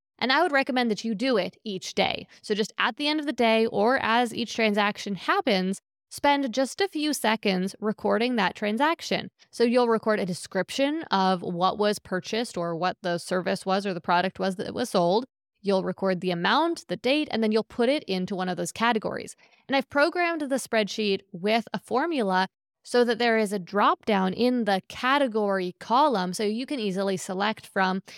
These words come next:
the I R S required categories. So that's what you see on the first tab of the spreadsheet. On the second tab of the spreadsheet, what you're going to find is a profit and loss statement, also known as an income statement.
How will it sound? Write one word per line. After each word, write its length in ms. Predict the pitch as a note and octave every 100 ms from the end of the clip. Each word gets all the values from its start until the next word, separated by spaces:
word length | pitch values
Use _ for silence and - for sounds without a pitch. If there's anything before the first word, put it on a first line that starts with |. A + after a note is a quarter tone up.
| -
the 160 | - G#3+ -
I 240 | G3 G#3+
R 140 | A3
S 320 | G3 F#3+ F3+ -
required 760 | F#3+ F#3+ - F#3+ F#3+ F3+ F#3 F3+
categories. 840 | - G3 G3 F#3+ - - - - - _ _ _ _ _
So 120 | -
that's 200 | B3 C#4
what 120 | - -
you 100 | D#4+
see 240 | C#4+ C4
on 140 | A3+
the 140 | A#3 A3+
first 760 | - - B3+ C#4 - - -
tab 420 | - G#3+ F#3+ F3+ -
of 120 | F3+
the 80 | F3+
spreadsheet. 480 | - F3+ - F3+ -
On 120 | A3+ A3+
the 60 |
second 340 | G3+ G4 G#4+ D#4+
tab 180 | B3
of 60 | G3
the 40 |
spreadsheet, 400 | F#3 - F3+ -
what 160 | F#3 G3
you're 80 | G#3
going 140 | G#3
to 60 | G3+
find 300 | G3 G3 G#3+
is 220 | G3 G3+
a 60 | B3+
profit 360 | - F3 G#3
and 160 | A3+ B3+
loss 240 | D4 F#4+
statement, 500 | - A3 F#3+ - -
also 240 | - G3 G#3
known 200 | F#3 G3
as 120 | G3+
an 100 | A3+
income 500 | - B3+ C4 A#3 F#3
statement. 680 | F3 - F3+ - - -